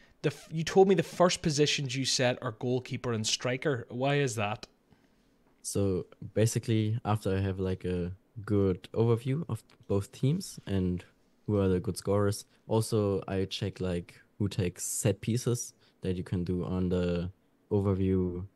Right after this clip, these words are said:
Speaker 2: of the team, on a team overview on Sorare Data as well. But then I go ahead and pick a goalkeeper, because that's, like, the easiest choice. You have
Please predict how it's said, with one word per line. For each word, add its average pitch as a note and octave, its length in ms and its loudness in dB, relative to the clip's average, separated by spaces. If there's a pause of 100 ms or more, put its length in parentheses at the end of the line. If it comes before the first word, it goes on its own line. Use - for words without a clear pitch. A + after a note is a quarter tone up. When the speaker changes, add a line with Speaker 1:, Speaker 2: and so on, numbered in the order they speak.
Speaker 2:
of F#2+ 140 -6
the F#2 100 -2
team, C#3 460 -2 (100)
on A2 180 -4 (520)
a G2 140 2
team A2 400 0 (180)
overview F#2+ 540 -2
on F#2+ 100 -2
Sorare F#2 280 0
Data F2 200 0
as E2+ 200 -8
well. G#2 280 0 (600)
But F#2 160 0
then A2 360 4
I G2+ 100 -2
go G2+ 280 2
ahead F#2+ 340 0
and F#2 260 -6 (100)
pick - 160 -2
a F#2+ 60 0
goalkeeper, B2 720 0
because F#2+ 360 -4
that's, F#2+ 260 -2
like, F2+ 160 -4
the F2+ 180 -4
easiest F2+ 320 -6
choice. - 360 -6
You F2 100 -2
have F2 120 -8